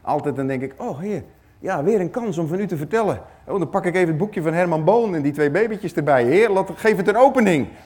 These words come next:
Waar komen die gedachten vandaan als ik dat zit te denken? Ben ik nou zo goed, zo vroom? Dat zijn gedachten die de Heilige Geest mij ingeeft. Dus als ik dat gedacht heb, dan dank ik God voor die gedachten.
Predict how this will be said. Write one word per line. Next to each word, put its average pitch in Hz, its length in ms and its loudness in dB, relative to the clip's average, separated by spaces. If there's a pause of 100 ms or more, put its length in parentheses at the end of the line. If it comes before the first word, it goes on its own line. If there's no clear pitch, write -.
Waar 220 180 0
komen 226 260 4
die 214 120 0
gedachten 208 420 2
vandaan 156 360 0
als 151 180 -4
ik 190 180 -6
dat 196 120 -4
zit 185 140 -8
te 180 100 -8
denken? 113 380 -2 (320)
Ben 156 200 4
ik 202 120 -2
nou 220 180 -2
zo 190 120 0
goed, 226 320 -4 (120)
zo 190 200 2
vroom? 233 380 2 (480)
Dat 139 180 -4
zijn 170 200 -4
gedachten 185 500 -2
die 170 120 -4
de 139 80 0
Heilige 135 440 -4
Geest 170 340 -4
mij 147 300 -4
ingeeft. 117 640 -6 (960)
Dus 175 240 0
als 247 280 4
ik 208 140 -2
dat 247 180 2
gedacht 240 400 4
heb, 156 240 2 (2250)
dan 131 300 -4
dank 226 280 -2
ik 170 160 -2
God - 460 -4
voor 165 200 -6
die 139 100 -4
gedachten. 135 460 -6